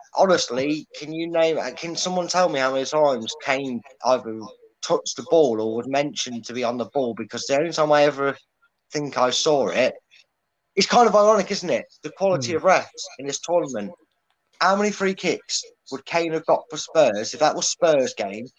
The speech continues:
Speaker 1: How many free kicks would he have got falling down like an arse like he did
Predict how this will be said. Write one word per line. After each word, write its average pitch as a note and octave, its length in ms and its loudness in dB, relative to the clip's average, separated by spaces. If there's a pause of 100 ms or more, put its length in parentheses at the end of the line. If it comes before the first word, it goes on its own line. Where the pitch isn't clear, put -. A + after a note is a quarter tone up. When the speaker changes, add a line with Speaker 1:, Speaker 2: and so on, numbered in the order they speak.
(360)
Speaker 1:
How D#3+ 140 4
many F#3 120 -2
free F#3 300 -4
kicks - 500 -4
would B2+ 140 -8
he C#3+ 160 -2
have - 100 -10
got G#2+ 400 4
falling C#3+ 400 -2
down C3 240 4
like C3 260 -2
an C#3+ 80 -4
arse G2+ 540 0
like A2+ 160 -4
he G2+ 80 -12
did C3+ 220 0